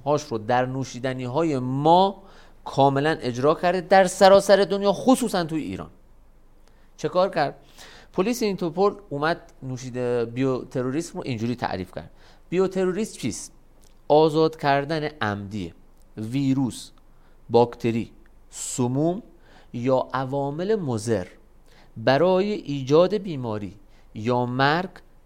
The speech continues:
در افراد، حیوانات و گیاهان. سه تا قید داره:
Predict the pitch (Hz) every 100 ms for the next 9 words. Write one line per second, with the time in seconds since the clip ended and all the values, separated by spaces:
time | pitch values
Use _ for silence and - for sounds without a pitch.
0 | 113 139 131 - 107 104 - 110 95 -
1 | 120 127 127 147 196 113 92 80 80 -
2 | - - - - - 214 214 208 160 -
3 | 87 87